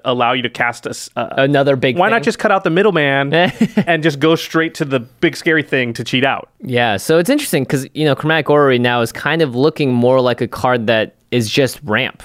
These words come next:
Speaker 2: more than anything else, or, like, occasional card draw and mana fixing. It's not so much game ending, and all the cards we talked about are typically ones that people use to accelerate into a game ending plan, if not just outright win the game. Kuldotha, Forge Master is just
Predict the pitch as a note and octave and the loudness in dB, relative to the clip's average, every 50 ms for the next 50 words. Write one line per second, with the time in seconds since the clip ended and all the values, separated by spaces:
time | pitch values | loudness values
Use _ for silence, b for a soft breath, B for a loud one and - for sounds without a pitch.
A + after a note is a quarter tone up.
0 | - _ - - G#2+ A2+ A2+ G#2+ A2 A2 G#2+ G#2 - - G2+ G#2 B2+ D#3 D3+ C#3 | -20 _ -8 -4 -2 0 0 0 2 0 0 0 -2 -2 -2 0 0 2 2 2
1 | B2+ A#2+ - - - - C3+ C3+ C3+ B2+ A#2+ A#2 A2+ - G#2 - - B2+ A#2 G#2+ | 0 0 -2 -4 -2 2 2 4 4 2 2 -2 -6 -6 -6 -4 -2 -2 -2 -2
2 | A#2+ G#2 - - C3+ C#3+ D3+ D3 A#2+ B2 A#2+ A#2 A2+ A2+ A2 A2 G#2+ G#2+ A2+ B2+ | -2 -4 -4 -2 0 0 0 0 0 2 2 2 2 2 2 0 0 0 0 -2
3 | C3+ B2 - - A2 G2+ - - A#2 A2 G#2+ A2 G#2+ - - D3 D3+ D3 D3 C3 | -2 -2 -4 -4 -6 -6 -4 -4 -4 -2 -2 -2 -4 -2 -2 0 0 0 -2 -4
4 | - - D#3+ D3 C3+ C3+ B2+ B2 - - - B B B B B B B - B2 | -4 -2 0 0 2 2 0 0 -2 -8 -14 B B B B B B B 0 2
5 | C3 C3+ C#3 C3+ C3+ C#3 C3+ C#3 C#3+ C3+ C3+ C#3 D3 G2 A#2+ B2 A#2+ A#2+ A#2 A#2 | 2 2 2 2 2 2 2 2 2 2 0 0 0 0 2 2 2 2 0 0
6 | - C3+ B2+ A2+ A#2 G#2+ - C#3 B2+ B2+ - A#2+ A#2+ A2+ A2+ G#2+ G#2 - - - | 0 -2 -2 -2 -2 -2 -2 -2 -2 -2 -2 -2 0 0 0 0 -2 -2 -2 -4
7 | G3+ - - - - F#3 D#3+ C3+ B2+ B2+ B2+ B2+ B2 B2+ - - - A#2+ F#2 A2 | -2 -2 -2 -2 2 2 2 4 2 2 2 0 0 0 0 0 0 -2 0 0
8 | G#2+ G#2 G#2 G2 - - A2+ G#2 F#2 - - A#2+ A2 G#2+ G#2+ G2+ G2+ G2 F#2 F#2+ | 0 2 0 -2 -2 -2 -2 -2 -2 -2 -2 0 2 2 2 2 2 0 0 0
9 | G2+ F#2+ G2 F#2+ F#2 F2+ E2+ E2+ E2+ F2 E2+ - - F#2 F2+ E2+ E2+ E2+ - C3 | -2 -2 0 -2 -2 -2 -4 -6 -6 -8 -8 -6 -4 -4 -2 -2 -4 -4 -4 -2
10 | B2 D3 D#3+ C#3+ - C3 - - - B2+ - - A2 - - G2+ G2 F#2 E2+ - | 0 0 0 0 -2 -4 -4 -4 -4 -4 -2 -2 -2 -2 0 -2 -2 -2 -2 -4
11 | D2 C#2+ - - D3 E3 E3+ D3 D3 - D3+ C#3+ B2+ A2 B2 G#2+ G2 - A#2+ - | -4 -4 -2 0 0 2 0 0 -2 0 0 0 0 0 -2 -4 -4 -4 -6 -4
12 | - B2+ A2+ - - A#2 F#2 F2+ - - - | -2 -2 -2 -2 -2 -2 -2 -2 -6 -10 -16